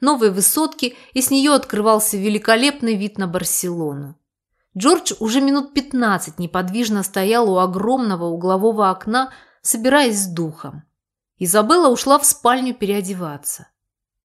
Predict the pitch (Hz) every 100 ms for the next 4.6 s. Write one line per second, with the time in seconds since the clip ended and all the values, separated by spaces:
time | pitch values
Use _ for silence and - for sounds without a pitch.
0 | _ 170 160 302 349 - - - 240 370
1 | 294 185 156 175 190 294 285 - 226 -
2 | - 190 190 165 170 180 170 - 180 175
3 | 143 143 147 _ _ - 202 196 190 190
4 | 160 156 156 160 160 -